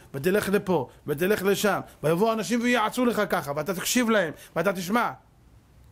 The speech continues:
עד שיום אחד, יום אחד, כשאתה תגיע לשמיים, ותראה מה מעלה של לימוד תורה. היית תגיד, "בוא'נה, היה שווה שירדפו, היה שווה הקשיים,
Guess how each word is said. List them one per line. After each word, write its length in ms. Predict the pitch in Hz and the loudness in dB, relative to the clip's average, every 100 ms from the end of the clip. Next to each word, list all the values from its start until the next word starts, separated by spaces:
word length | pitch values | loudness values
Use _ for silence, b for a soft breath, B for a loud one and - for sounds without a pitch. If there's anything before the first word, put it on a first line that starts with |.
| - - - - - - - - | -20 -20 -20 -20 -20 -20 -20 -18
עד 140 | 120 | -14
שיום 300 | - 147 208 | -6 -2 0
אחד, 200 | 254 - 73 - - - - - - - - - - | -2 -6 -14 -18 -20 -20 -20 -20 -20 -20 -20 -20 -10
יום 160 | 139 | -6
אחד, 180 | 175 143 - - - - - - - | -4 -6 -12 -20 -20 -20 -20 -20 -20
כשאתה 320 | - 113 170 | -14 -4 -2
תגיע 360 | 160 139 175 165 | 0 0 2 2
לשמיים, 600 | 139 139 135 160 143 139 B B B - | 0 -2 -2 0 -2 -6 B B B -16
ותראה 320 | 127 180 214 | -4 0 2
מה 160 | 214 | 2
מעלה 400 | 202 180 151 165 | 0 0 0 0
של 200 | 170 170 | -2 -4
לימוד 260 | 147 139 151 | -2 -2 -4
תורה. 300 | 139 135 135 131 - - B B - | -4 -4 -4 -8 -16 -20 B B -6
היית 220 | 151 156 | -4 -2
תגיד, 400 | 139 156 202 160 | -2 -2 -2 2
"בוא'נה, 240 | 190 185 | 2 2
היה 140 | 185 190 | 2 2
שווה 320 | 185 175 185 | 0 0 -2
שירדפו, 800 | - 175 165 180 - 180 160 160 B B B | -2 -2 0 -2 0 -2 -2 -6 B B B
היה 160 | 147 175 | -2 0
שווה 280 | 175 165 180 | 2 2 0
הקשיים, 560 | - - 165 165 160 | 0 0 2 2 0